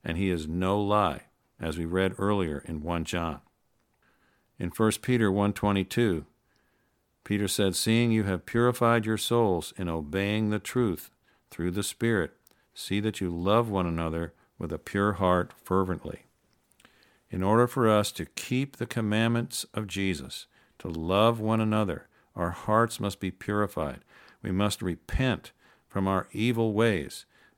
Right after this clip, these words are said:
and turn to God with all our heart and embrace the truth, love the truth, and our hearts will be purified by obeying the truth through the Spirit. Then we can really love one another.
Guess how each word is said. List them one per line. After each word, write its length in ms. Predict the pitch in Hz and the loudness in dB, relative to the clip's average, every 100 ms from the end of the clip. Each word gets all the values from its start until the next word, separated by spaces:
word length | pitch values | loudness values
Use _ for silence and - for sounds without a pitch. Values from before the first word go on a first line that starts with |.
| - | -8
and 260 | 87 80 | -6 -6
turn 320 | - 117 127 120 | -4 0 2 0
to 120 | 110 | 0
God 320 | 113 117 101 | 2 4 2
with 180 | 80 - | -2 -6
all 240 | - 107 117 | -2 2 2
our 140 | 117 | 2
heart 320 | 113 120 92 - | 2 0 0 -2
and 160 | 90 | -4
embrace 600 | 87 76 82 104 117 113 | -4 -4 -2 2 2 0
the 140 | - 107 | -2 -4
truth, 540 | - 123 123 82 - _ _ _ - | 0 0 0 0 -10 _ _ _ -12
love 540 | 78 90 107 120 117 | -2 4 6 4 2
the 120 | 107 | -4
truth, 500 | 110 - 127 90 - _ _ - _ | -4 0 2 2 -4 _ _ -20 _
and 100 | 87 | -2
our 80 | 90 | -2
hearts 400 | 85 101 107 - | 2 4 4 2
will 60 | 104 | -2
be 160 | 107 | -2
purified 720 | 101 - 123 127 117 78 65 - _ _ - | -4 -2 2 2 2 -4 -4 -12 _ _ -6
by 140 | 87 | -2
obeying 560 | 90 76 92 101 110 107 | -2 -2 -2 0 2 0
the 100 | 107 | -2
truth 500 | - 131 117 - - | 0 0 0 -2 -10
through 220 | 90 95 | -2 0
the 140 | 98 | 0
Spirit. 540 | 110 - 135 143 90 - _ _ _ _ _ _ _ _ _ - | -2 -2 2 2 0 -6 _ _ _ _ _ _ _ _ _ -2
Then 240 | 95 113 | 0 2
we 80 | 110 | 2
can 180 | 104 98 | 0 0
really 360 | 98 113 113 | 2 2 2
love 280 | 104 107 110 | 4 4 2
one 180 | 90 87 | 0 -2
another. 420 | 78 76 64 - | -2 -4 -8 -14